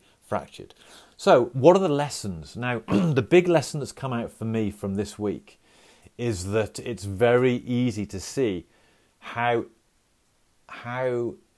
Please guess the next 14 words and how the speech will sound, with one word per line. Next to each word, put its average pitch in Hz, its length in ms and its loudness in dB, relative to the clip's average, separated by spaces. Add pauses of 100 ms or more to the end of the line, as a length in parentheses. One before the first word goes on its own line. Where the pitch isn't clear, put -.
(800)
susceptible 104 920 -6
I 107 180 -4
am 98 480 -6 (540)
to 104 720 -4
being 113 260 -2
drawn 120 380 -2
away 104 560 0
onto 101 320 -10
multiple 127 500 -4
projects 104 600 -6
and 110 180 -12
certainly 110 460 0
onto 95 240 -8
interruptions. 95 640 -8